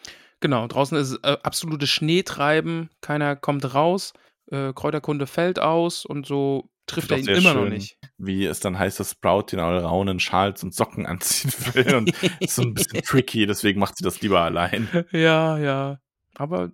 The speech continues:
Speaker 1: wir brauchen die Alraunen ja. Die müssen ja groß und kräftig werden, damit wir wieder entsteinern können.
Speaker 2: Mhm.
Speaker 1: Ja, dann, dann eben zu den Hufflepuffs direkt, oder?
Speaker 2: Ja, weil, na, Harry ist halt so ein bisschen genervt und dass er Justin nicht zu fassen kriegt und Hermine und Ron, die Schach spielen und Hermine ist,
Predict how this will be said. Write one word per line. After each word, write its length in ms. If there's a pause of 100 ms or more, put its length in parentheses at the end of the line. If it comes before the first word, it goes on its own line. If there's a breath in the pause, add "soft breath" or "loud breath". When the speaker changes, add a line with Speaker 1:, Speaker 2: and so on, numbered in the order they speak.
Speaker 1:
wir 180
brauchen 420
die 120
Alraunen 580
ja. 240
Die 120
müssen 200
ja 80
groß 300
und 60
kräftig 440
werden, 280
damit 240
wir 160
wieder 280
entsteinern 680
können. 320 (340)
Speaker 2:
Mhm. 500 (280)
Speaker 1:
Ja, 360 (380)
dann, 300 (300)
dann 160
eben 180
zu 80
den 140
Hufflepuffs 500
direkt, 360
oder? 300 (400)
Speaker 2:
Ja, 200
weil, 160
na, 200
Harry 200
ist 100
halt 120
so 80
ein 40
bisschen 200
genervt 580 (180 loud breath)
und 200
dass 120
er 120
Justin 300
nicht 120
zu 80
fassen 320
kriegt 320
und 260
Hermine 320
und 180
Ron, 220
die 80
Schach 240
spielen 280
und 180
Hermine 280
ist, 280